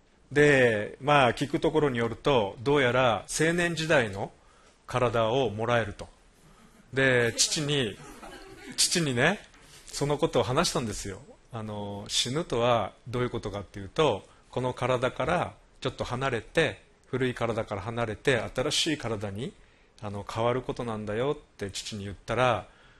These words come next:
「何歳ぐらいの体になるのかね」って言う、言われたんでね、「青年らしい」って言ったら、「青年時代か、楽しみだな」と言って行っちゃったんですよ。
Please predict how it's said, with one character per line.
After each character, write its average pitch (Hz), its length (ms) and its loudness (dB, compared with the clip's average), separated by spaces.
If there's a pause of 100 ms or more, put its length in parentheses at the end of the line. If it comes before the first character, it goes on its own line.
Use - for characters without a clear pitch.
(300)
「何 101 300 -6
歳 147 260 -6
ぐ 147 120 -6
ら 147 100 0
い 127 40 -4
の 110 120 -6
体 107 320 -6
に 104 100 -8
な 107 100 -4
る 104 80 -6
の 98 120 -8
か 95 160 -12
ね」 110 340 -4
っ - 0 -
て - 260 -14
言 98 100 -8
う、 104 120 -12
言 113 120 -8
わ 107 60 -4
れ 107 60 -4
た 107 120 -8
ん 98 80 -10
で 87 60 -12
ね、 107 200 -6 (280)
「青 131 380 -4
年 143 240 -4
ら 135 140 -4
し - 180 -4
い」 - 40 -2
っ - 20 -10
て - 60 -16
言 - 100 -14
っ - 20 -20
た - 140 -12
ら、 101 220 -6 (360)
「青 104 440 -6
年 151 200 -4
時 131 140 -6
代 143 200 2
か、 139 200 -4 (100)
楽 202 240 0
し 214 240 0
み 214 100 -10
だ 208 140 0
な」 202 800 0 (160)
と 208 100 10
言 214 80 8
っ - 20 -2
て - 320 6
行 143 140 4
っ - 40 -16
ち - 60 10
ゃ - 60 12
っ - 60 6
た - 140 4
ん 170 60 4
で 147 80 6
す 131 160 2
よ。 113 80 2